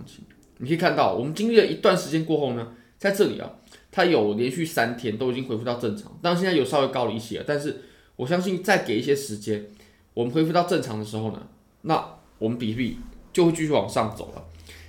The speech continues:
而且你可以看到，其实现在呢，它不太需要轻杠杆，不太需要，也，也不是说完全不可能，但是至少不太需要。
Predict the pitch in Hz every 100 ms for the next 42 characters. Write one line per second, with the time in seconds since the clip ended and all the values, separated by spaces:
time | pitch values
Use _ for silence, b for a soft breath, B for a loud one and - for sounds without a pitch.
0 | B 220 254 190 208 196 208 - 139 -
1 | 170 185 208 - - - - 208 127 170
2 | 117 110 170 - - - _ _ _ 147
3 | - - 202 147 - 143 156 120 - -
4 | - 151 139 139 147 107 - - - -
5 | - - 160 202 156 127 127 117 - -
6 | 113 160 214 220 - 170 175 180 - 107
7 | 131 160 160 160 170 117 98 139 120 -
8 | 110 -